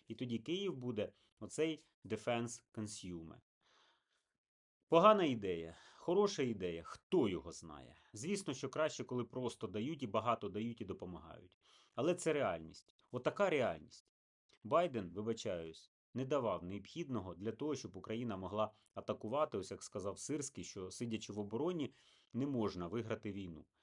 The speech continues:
Так це потрібно Сирському було запитувати у Байдена. У Байдена, який, на жаль, не давав необхідної допомоги для того, щоб ми могли атакувати. А якщо і давали нам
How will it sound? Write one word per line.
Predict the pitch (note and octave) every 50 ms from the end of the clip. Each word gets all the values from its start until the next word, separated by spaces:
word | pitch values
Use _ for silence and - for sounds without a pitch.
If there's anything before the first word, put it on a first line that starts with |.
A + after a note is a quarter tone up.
| _ _ -
Так | C3+ B2+ C3
це | - A3 A3+
потрібно | A3 - _ - - G3 F#3+ F#3+ E3 F#3+ G3 G3 G3 F3
Сирському | - - D3+ D3+ - - D#3+ D#3+ D3
було | B2+ A2 G#2+ G#2 A2+ C3 B2+ - _ _ _
запитувати | - G#2+ B2+ B2 - A2 G#2+ - C#3+ C3 C3 C3 C3 C3
у | B2+ - -
Байдена. | B2+ A#2 F2+ F2+ G2 A2+ A2+ A#2 G#2+ F2 D#2 - _ _ _ _ _ _ _
У | - D3
Байдена, | B2+ A2 C3+ D#3+ F3+ D#3 C#3 A#2 G2+ F#2
який, | F#2 F2+ F2 - A#2+ A2+
на | G#2+ G#2+
жаль, | G2 G#2+ G#2 G2
не | F#2 F2+ G2+ C3+
давав | C#3 C3 C3 A#2 G#2+ G#2+ F#2 E2+ D#2+ _ _ _ _ _ -
необхідної | G2+ G2 G2 G2 - - A#2 A2 F#2+ F#2 F#2 F2+ F2
допомоги | F#2 G2+ G2 - G#2+ B2 D3+ F#3+ G3 E3 B2
для | F#2 F#2+ G2
того, | F#2+ A2+ A2
щоб | - - F#2+ F#2
ми | A2+ D3+ D3+
могли | A#2+ F2 F2 G2+ A#2+ A#2+ A#2+ _ _ _ _ _ _ _
атакувати. | - G#2 - A2+ - - G#2+ F#2 E2+ D#2 D#2+ - - - - _ _ _
А | - A#2+
якщо | B2+ C3+ C3+ C3+ - D3+ D3 -
і | - D3
давали | B2 A#2 C3+ C3 C3+ D#3 E3+ F3+ F3 D3+ C3
нам | A#2 A2+ A2 G2+ F#2 F2 E2+